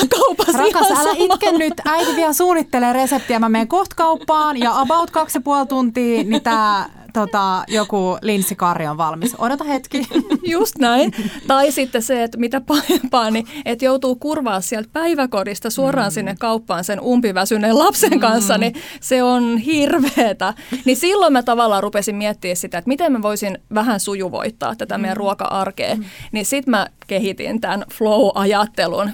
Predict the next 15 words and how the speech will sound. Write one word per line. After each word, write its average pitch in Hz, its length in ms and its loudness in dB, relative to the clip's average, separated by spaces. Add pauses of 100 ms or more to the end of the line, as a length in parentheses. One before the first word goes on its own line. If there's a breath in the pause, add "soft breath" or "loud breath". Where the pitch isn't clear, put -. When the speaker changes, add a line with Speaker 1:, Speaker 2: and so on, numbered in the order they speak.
Speaker 1:
mikä 190 260 -4
sitten 175 480 -6 (440)
siis 226 240 -6
helpotti 233 380 -2
mun 208 180 -4
elämääni 190 520 -2
noin 202 260 -4
kolmetuhatta 285 880 2 (140)
prosenttia 240 880 2
<laughs> - 100 0
siinä 208 340 0
vaiheessa. 208 680 -2 (680 loud breath)
Niin 208 120 -6
sieltä 208 300 -6
se - 140 -8